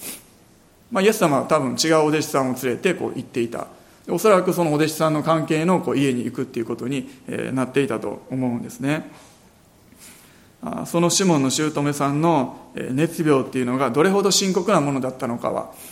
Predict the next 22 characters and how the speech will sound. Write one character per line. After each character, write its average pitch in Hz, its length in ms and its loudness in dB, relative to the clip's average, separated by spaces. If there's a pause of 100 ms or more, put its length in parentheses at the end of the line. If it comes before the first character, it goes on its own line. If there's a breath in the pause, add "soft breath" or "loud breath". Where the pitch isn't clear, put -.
(180 loud breath)
え - 340 -8
ー、 - 40 -8
わ 131 100 -6
か 143 120 0
ら 139 80 2
な 123 140 0
い 120 60 -2
で 117 100 -4
す - 100 -12
け - 100 -10
れ 123 60 -4
ど 131 100 -4
も、 151 280 2
で 160 120 2
も、 135 280 0 (360 loud breath)
え - 220 -8
ー、 - 20 -6
二 135 120 0
千 147 220 2
年 147 180 4
前 202 180 6
の 127 160 0